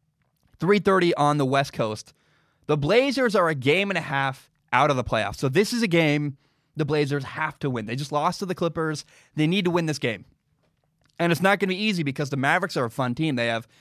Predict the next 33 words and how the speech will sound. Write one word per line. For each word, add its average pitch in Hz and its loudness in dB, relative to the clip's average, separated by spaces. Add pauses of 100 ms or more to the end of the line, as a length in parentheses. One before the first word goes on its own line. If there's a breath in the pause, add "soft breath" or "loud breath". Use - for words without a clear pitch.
(360 soft breath)
uh, 113 -4
Luka 143 -2
Doncic. 170 -4
They 127 -2
have 117 0 (340 soft breath)
Doncic, 147 0
excuse 139 -2
me, 143 0
Doncic. 139 -2 (160)
People 131 -2
want 131 0
me, 131 -2
I 131 0
mean, 135 0 (180)
people 175 0
want 165 0
me 160 0
to 160 0
get 165 -2
that 156 0
clear. 185 -2 (260 soft breath)
Doing 135 2
my 135 0
best. 147 -2 (400 soft breath)
Uh, 127 2
they 127 0
have 123 0
Kristaps 147 2
Porzingis. 165 -2
They 139 -2
have 120 -2
Seth 117 -4
Curry. 170 -2